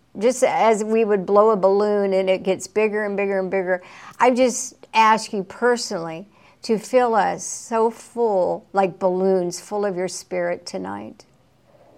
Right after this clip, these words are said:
Father, I thank you that tomorrow morning will be full of your Spirit.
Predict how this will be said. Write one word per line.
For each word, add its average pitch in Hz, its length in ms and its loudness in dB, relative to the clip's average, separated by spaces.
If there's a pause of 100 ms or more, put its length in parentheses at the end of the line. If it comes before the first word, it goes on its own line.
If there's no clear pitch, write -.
(1120)
Father, 247 220 6
I 247 220 8
thank 254 300 2
you 240 80 0
that 214 180 0
tomorrow 220 320 -2
morning 214 460 -4
will 180 120 0
be 170 140 -4
full 175 240 -10
of 180 120 -10
your 170 100 -10
Spirit. - 800 -14